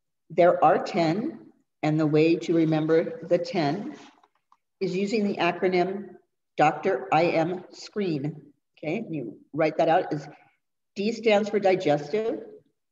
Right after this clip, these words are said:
R stands for respiratory, I stands for integumentary, M stands for muscular, S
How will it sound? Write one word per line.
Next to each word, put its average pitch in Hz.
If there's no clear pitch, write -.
R 160
stands 170
for 170
respiratory, 180
I 147
stands 180
for 165
integumentary, 156
M 180
stands 180
for 160
muscular, 196
S 180